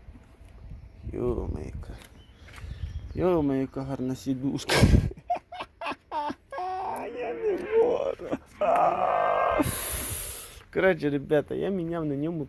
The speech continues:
тупо все. Тільки ще не міняв оце.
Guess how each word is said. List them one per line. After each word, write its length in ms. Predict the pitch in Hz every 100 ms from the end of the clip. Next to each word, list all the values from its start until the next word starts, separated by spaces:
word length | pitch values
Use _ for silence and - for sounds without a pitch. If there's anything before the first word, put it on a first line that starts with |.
| -
тупо 260 | 208 -
все. 540 | 156 - - 147 120 98 - - - - - - -
Тільки 240 | 175 170 165
ще 180 | - 165
не 120 | 160
міняв 440 | 165 175 233 190 - - - - 302 277 - -
оце. 380 | 151 - 110